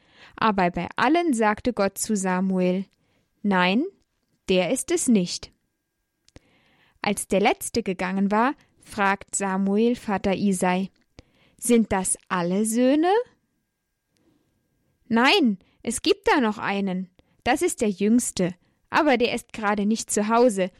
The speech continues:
Der hütet die Schafe draußen auf dem Feld." Und Samuel sagt, "Lass ihn herholen. Wir wollen nicht anfangen zu essen, bis er da ist." Isai schickt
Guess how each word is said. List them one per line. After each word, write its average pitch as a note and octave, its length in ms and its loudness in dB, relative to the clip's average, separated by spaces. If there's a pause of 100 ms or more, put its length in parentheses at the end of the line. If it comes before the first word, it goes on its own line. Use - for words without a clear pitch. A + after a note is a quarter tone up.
(180)
Der B3+ 120 0
hütet D4+ 300 -2
die C4+ 80 0
Schafe C#4+ 500 -2
draußen G3+ 460 -2
auf F#3 160 -6
dem F#3+ 160 -4
Feld." F3+ 420 -2 (1040)
Und A3+ 180 2
Samuel G3 520 0
sagt, B3+ 400 -2 (560)
"Lass - 200 0
ihn E4 160 4
herholen. G#3 640 0
Wir A#3 140 2
wollen C#4 280 2
nicht D4+ 300 -4
anfangen A3+ 500 0
zu - 180 -4
essen, G#3 360 0
bis G3 180 -4
er E3+ 120 0
da F3 280 -2
ist." - 380 -6 (1700)
Isai D#4+ 440 2
schickt - 320 -6